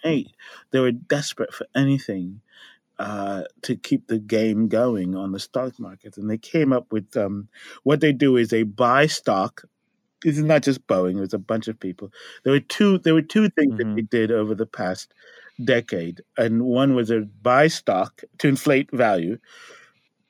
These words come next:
Speaker 1: One was they'd buy, was acquisitions,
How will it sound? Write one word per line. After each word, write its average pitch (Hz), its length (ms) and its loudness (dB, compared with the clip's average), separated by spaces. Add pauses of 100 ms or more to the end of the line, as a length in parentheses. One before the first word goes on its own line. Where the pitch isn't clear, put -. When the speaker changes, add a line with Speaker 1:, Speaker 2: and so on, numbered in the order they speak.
(260)
Speaker 1:
One 151 320 6
was 127 180 4
they'd 117 260 0
buy, 113 320 2 (140)
was 120 240 0
acquisitions, 120 800 0